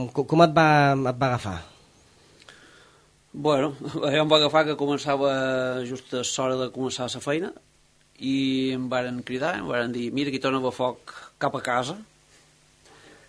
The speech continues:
Speaker 2: I vaig agafar el cotxe i, bueno, i vaig anar volant. Ja com que sabia que no, que no podria passar per la carretera,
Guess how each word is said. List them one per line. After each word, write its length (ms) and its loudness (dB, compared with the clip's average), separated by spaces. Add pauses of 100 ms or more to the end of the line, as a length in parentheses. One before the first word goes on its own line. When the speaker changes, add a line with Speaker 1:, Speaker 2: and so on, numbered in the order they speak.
(420)
Speaker 2:
I 80 -12
vaig 540 -10
agafar 180 -10
el 80 -8
cotxe 360 -6
i, 200 -8
bueno, 160 -4
i 80 -6
vaig 140 -6
anar 100 -2
volant. 300 -4
Ja 100 -2
com 160 -2
que 80 -8
sabia 320 -4
que 160 -4
no, 120 -2 (1400)
que 160 0
no 380 4
podria 260 4
passar 240 0
per 80 -2
la 80 -2
carretera, 400 0